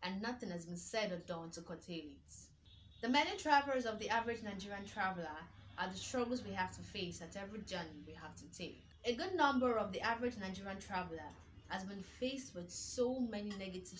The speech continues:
things such as kidnapping, abduction, robbery, and even death. No one, I repeat, no one deserves to go through all of this,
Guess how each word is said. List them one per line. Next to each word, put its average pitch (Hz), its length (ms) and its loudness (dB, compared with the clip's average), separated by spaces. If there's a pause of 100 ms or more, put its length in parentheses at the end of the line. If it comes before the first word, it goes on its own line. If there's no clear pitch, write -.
(160)
things 175 360 -6 (200)
such - 360 -4 (100)
as 170 300 -4 (200)
kidnapping, 190 800 -6 (400)
abduction, 196 840 -4 (400)
robbery, 185 460 -2 (300)
and 190 120 -2
even 180 380 -4
death. - 480 -10 (400)
No 294 280 10
one, 196 260 6 (200)
I 202 120 8
repeat, 196 440 -4 (160)
no 220 260 2
one 180 200 -2 (340)
deserves 226 520 4
to 190 80 -4
go 180 200 -4 (120)
through 190 280 -4
all 170 140 0
of 151 180 -6
this, - 300 -10